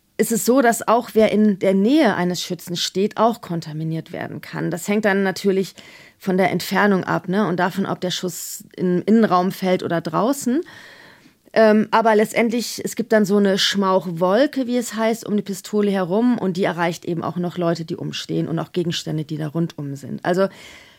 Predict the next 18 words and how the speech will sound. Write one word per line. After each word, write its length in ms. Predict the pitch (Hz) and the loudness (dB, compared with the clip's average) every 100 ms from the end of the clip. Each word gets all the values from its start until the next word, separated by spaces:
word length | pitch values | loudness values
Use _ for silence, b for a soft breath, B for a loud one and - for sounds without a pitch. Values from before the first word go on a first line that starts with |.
| B | B
diese 220 | 214 208 | 2 4
Sachverständige 640 | 185 233 277 - 220 226 196 | 4 2 0 0 0 2 0
erzählt 380 | - - 220 | -2 0 2
dann 100 | 220 | 2
ganz 280 | 190 214 226 | 0 -2 -4
akribisch, 800 | - 175 - 233 226 247 233 - | -8 -10 -4 -2 2 2 0 -2
wo 300 | 170 220 262 | 2 4 4
und 280 | 254 196 196 | 4 2 0
in 160 | 196 180 | 0 0
welcher 300 | 190 202 196 | 0 -2 -4
Konzentration 840 | - 190 - - 185 - 185 185 | -4 -6 -6 -8 -8 -6 -6 -4
genau 380 | 175 175 175 185 | -2 0 0 -2
sie 200 | 165 165 | -4 -6
wo 180 | 170 170 | -4 -2
welche 280 | 170 170 | -4 -4
Schmauchspuren 560 | 165 175 170 - - 170 | -6 -4 -4 -4 -6 -4
gefunden 480 | 156 - 220 269 226 | -4 -6 -4 -2 -4
hat. 220 | 285 | -6